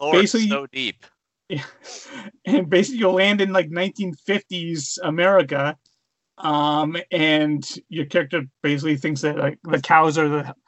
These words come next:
Speaker 2: dominant life form. <laughs> And, um, you use all, all these, like,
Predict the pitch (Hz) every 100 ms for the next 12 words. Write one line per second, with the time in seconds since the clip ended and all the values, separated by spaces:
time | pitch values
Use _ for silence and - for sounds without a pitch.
0 | _ 135 160 160 151 156 151 - 156 147
1 | 156 - _ _ _ _ _ - - 220
2 | 185 185 175 170 165 165 165 - _ 208
3 | - _ - 202 214 233 233 202 202 185
4 | 214 226 196 214 208 185 139